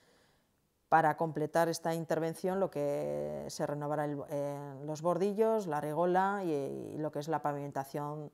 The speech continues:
de la acera, similar a la, a las intervenciones realizadas anteriormente. Eh, también se renovarán las marcas viales, eh, del paso de peatones.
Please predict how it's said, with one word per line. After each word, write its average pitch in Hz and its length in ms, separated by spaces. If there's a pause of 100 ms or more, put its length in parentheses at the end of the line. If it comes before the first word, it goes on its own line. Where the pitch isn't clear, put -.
de 147 160
la 147 100
acera, 175 400 (640)
similar 180 560
a 185 100
la, 147 480
a 165 100
las 151 200
intervenciones 151 800
realizadas 151 680
anteriormente. 135 800 (1200)
Eh, 151 800
también 151 220
se 147 100
renovarán 151 540
las 151 140
marcas 151 320
viales, 202 680 (140)
eh, 139 720
del 147 160
paso 151 240
de 139 120
peatones. 120 640